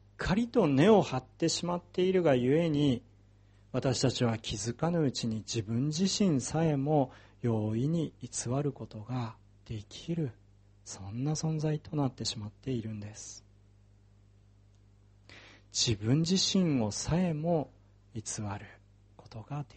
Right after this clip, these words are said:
きる。偽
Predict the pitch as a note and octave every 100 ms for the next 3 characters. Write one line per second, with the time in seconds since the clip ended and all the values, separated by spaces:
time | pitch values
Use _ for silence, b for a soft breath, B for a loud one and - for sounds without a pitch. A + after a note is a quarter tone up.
0 | - - - - - - - - - -
1 | - - - - - - - - - -
2 | - - - - - - - - - -
3 | - - B B B B - C#3